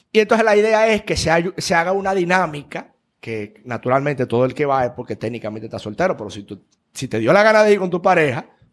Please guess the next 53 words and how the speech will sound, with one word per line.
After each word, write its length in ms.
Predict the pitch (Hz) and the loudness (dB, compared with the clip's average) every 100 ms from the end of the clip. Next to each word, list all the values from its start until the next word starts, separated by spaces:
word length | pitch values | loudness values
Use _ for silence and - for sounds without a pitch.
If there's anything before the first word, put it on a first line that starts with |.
| - | -4
tú 100 | 208 | -2
puedes 320 | 151 123 127 | -2 -4 -6
ir. 240 | 240 - _ _ | -8 -12 _ _
Porque 300 | 123 117 120 | -12 -6 -2
la 100 | 117 | -2
idea 320 | 117 120 151 | -2 -2 -2
es 60 | 156 | -4
pasarla 580 | - 139 - 151 131 107 | -6 -6 -2 -2 -2 -4
bien. 240 | 147 131 | -4 -4
O 60 | 98 | -6
sea, 200 | 104 101 - - - | -8 -10 -12 -20 -4
yo 160 | 151 226 | 0 4
vendo 280 | 254 247 | 4 4
la 100 | 226 | 4
idea 320 | 208 214 226 202 | 4 4 4 2
como 220 | 156 160 | -2 0
un 160 | 190 | 0
pasadía 560 | 208 196 180 170 240 233 | 0 0 0 0 2 0
de 100 | 165 | -2
disfrutar, 640 | 147 135 - 139 208 226 | -6 -6 -8 -2 2 2
de 140 | 190 127 | 2 -2
salir 340 | - 139 170 | -2 -2 -2
de 60 | 196 | -2
tu 100 | 175 | -4
zona 220 | 185 180 | -4 -4
de 80 | 180 | -4
confort 420 | 165 208 233 240 | -4 2 2 2
y 80 | 147 | -2
de 100 | 131 | -2
conocer 440 | 131 117 - 131 | -4 -4 0 0
gente. 560 | 107 95 80 - - - _ - | 0 -2 -4 -10 -14 -16 _ -20
O 100 | - | -8
sea, 140 | - 104 | -4 -2
conocer 340 | 117 110 143 | -4 -2 -2
gente 300 | 147 147 123 | -2 -4 -2
nueva, 260 | 117 127 120 | 4 4 2
un 140 | 143 | -2
círculo 560 | - 175 180 - 139 120 | -4 -2 -2 -4 -12 -10
nuevo. 480 | 104 90 80 78 _ - - | -10 -12 -12 -16 _ -20 -20
Entonces, 280 | _ 156 156 | _ -2 0
el 60 | 143 | 2
resultado 500 | 151 151 139 180 202 | 2 0 2 2 4
ha 60 | |
sido 480 | 196 220 165 147 - _ _ _ | 2 2 2 -2 -6 _ _ _
que 100 | - | -16
hemos 180 | 131 143 | -14 -8
tenido 320 | 165 165 165 | -4 2 2
mucha 280 | 156 165 180 | 2 2 2
gente 280 | 175 185 151 | 2 -2 -4
bajo 240 | 127 123 | -6 -4
ese 180 | 139 165 | -4 -2
mismo 340 | 156 143 151 147 | -2 -2 -2 0
público. 580 | 208 170 147 - 196 | 2 2 -2 -6 -10